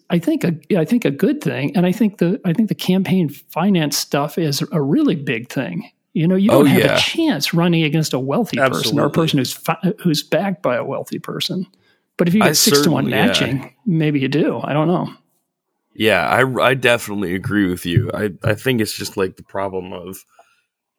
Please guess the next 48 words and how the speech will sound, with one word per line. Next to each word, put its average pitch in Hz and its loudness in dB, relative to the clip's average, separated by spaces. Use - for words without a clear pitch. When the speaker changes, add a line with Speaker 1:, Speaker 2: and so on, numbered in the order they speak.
Speaker 2:
if 123 0
this 110 -2
doesn't 101 -2
pass, 101 2
like, 104 0
you 113 -4
know, 101 -2
we 107 -2
need 107 -4
to 104 -4
get 90 0
this 98 0
to - -14
pass 101 0
before 95 -4
that 73 -6
can - -16
happen. 98 -10
It's - -16
like, 98 -12
Speaker 1:
Yeah. 139 -8
Well, - -2
my 175 2
hair 196 2
is 175 0
gonna 156 2
be 139 2
on 135 2
fire 127 0
when 143 0
they, 131 -2
when 151 0
they 135 0
don't 139 -2
blow 143 0
up 123 -8
the 127 -6
filibuster 139 -2
to 135 -2
pass 135 -2
this - -2
bill, - -6
which 147 -2
they 147 2
won't. 135 0
Speaker 3:
Yeah, 101 -6
yeah. 104 -2
Speaker 1:
And, 127 0